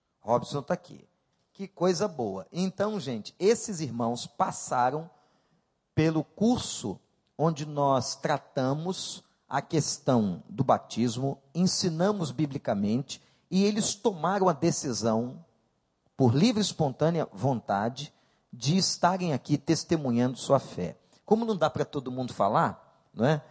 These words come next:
Eu vou começar pela Bruna. Cadê a Bruna? A Bruna não tá aí. Então, o Felipe. Cadê o Felipe? Felipe, pega esse microfone.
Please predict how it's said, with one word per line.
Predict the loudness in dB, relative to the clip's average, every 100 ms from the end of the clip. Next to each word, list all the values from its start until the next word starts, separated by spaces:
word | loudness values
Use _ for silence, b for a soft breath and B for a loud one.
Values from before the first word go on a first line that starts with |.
| b b
Eu | 4 6
vou | 6 6
começar | 6 2 4 2 4 4 4 2 -20 _
pela | 0 2 2 0 -2 -20 _
Bruna. | -4 6 10 10 8 2 -2
Cadê | -2 0
a | 0
Bruna? | 0 -2 -4 -10 -16 _ _ _ _ _ _ 0
A | 2
Bruna | 4 2 0
não | 2
tá | 4
aí. | 4
Então, | 2 2 2 4
o | -2
Felipe. | 0 4 6 4 0
Cadê | -2 0
o | 0
Felipe? | 0 -4 2 0 2 -2 -4 b b
Felipe, | 2 6 6 4 4
pega | 8 8 8
esse | 2 0
microfone. | 0 0 0 6 6 6